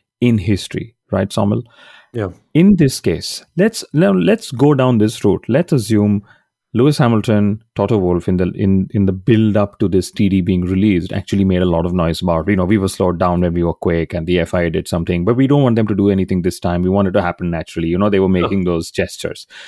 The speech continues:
Speaker 2: Good
Speaker 1: So
Speaker 2: guys.
Speaker 1: let's assume, yeah, good guys. Let's assume Toto Wolff and the gang actually lobbied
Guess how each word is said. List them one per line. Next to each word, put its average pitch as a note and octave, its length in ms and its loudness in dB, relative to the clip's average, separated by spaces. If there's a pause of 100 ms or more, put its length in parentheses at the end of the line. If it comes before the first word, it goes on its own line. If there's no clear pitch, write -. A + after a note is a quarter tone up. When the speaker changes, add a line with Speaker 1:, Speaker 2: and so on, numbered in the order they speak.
(120)
Speaker 2:
Good G3+ 100 -6
Speaker 1:
So D#3 80 0
Speaker 2:
guys. F2+ 120 4
Speaker 1:
let's - 200 -4
assume, A#2+ 500 0 (200)
yeah, A2+ 180 0
good G#3+ 240 -2
guys. - 320 -8
Let's - 220 -2
assume A#2 320 0
Toto A#2 260 0
Wolff G#2 500 0 (460)
and A2 180 2
the G2+ 60 0
gang G#2 340 0
actually A#2+ 400 2
lobbied G#2+ 760 2